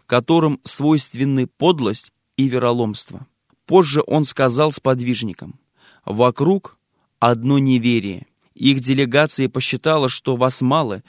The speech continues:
и теперь стоит ожидать нападения в любое время дня и ночи. Ближайшие из них находятся на расстоянии одного барида от вас. Они рассчитывали, что мы пойдём на уступки и согласимся на их условия.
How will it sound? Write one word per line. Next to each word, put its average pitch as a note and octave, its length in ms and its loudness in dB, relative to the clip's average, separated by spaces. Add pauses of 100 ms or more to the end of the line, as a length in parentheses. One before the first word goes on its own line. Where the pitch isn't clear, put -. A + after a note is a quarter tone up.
(280)
и - 120 0
теперь D#3+ 480 2
стоит F3 500 0
ожидать C#3 500 0
нападения C#3 720 0
в A#2+ 80 -6
любое C#3+ 340 2
время C3 360 0
дня B2+ 260 0
и B2 40 2
ночи. A2 440 -4 (320)
Ближайшие C3+ 800 2
из A#2+ 100 -2
них D3+ 240 -2
находятся C3+ 640 -2
на B2+ 100 2
расстоянии C3 760 0
одного A#2+ 540 0
барида A#2+ 560 0
от A2+ 120 -6
вас. - 400 -6 (300)
Они B2+ 280 2
рассчитывали, A#2+ 720 -2 (260)
что - 280 -2
мы D#3 180 2
пойдём C#3+ 400 2
на C#3+ 120 0
уступки C3+ 640 -4 (300)
и F3+ 100 0
согласимся D#3+ 720 0
на C#3+ 160 0
их C#3 220 0
условия. A#2+ 640 -4